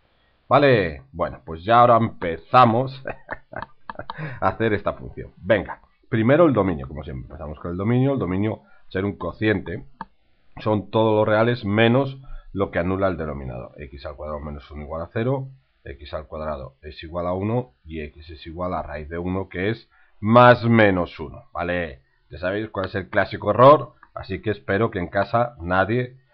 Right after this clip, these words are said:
lo haya cometido. Entonces el dominio es todo R menos el más y el menos uno. Bien, la continuidad, al ser una función, continuidad,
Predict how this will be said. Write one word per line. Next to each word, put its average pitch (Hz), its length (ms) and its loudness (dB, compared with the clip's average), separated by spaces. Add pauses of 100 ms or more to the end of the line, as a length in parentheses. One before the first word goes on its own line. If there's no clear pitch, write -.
(160)
lo 85 100 -6
haya 80 160 -2
cometido. 90 440 -2
Entonces 80 300 -10
el 82 100 -10
dominio 85 260 -6
es - 100 -16
todo 90 260 -4
R 117 200 0
menos 110 520 -2 (480)
el 80 140 -6
más 98 600 -2
y 71 140 -16
el 62 120 -14
menos - 360 -18
uno. 62 100 -20 (240)
Bien, 76 240 -14
la 92 220 2
continuidad, 107 840 2 (240)
al 80 120 -8
ser 117 120 -2
una 131 200 6
función, 90 680 -2 (1000)
continuidad, 76 720 -12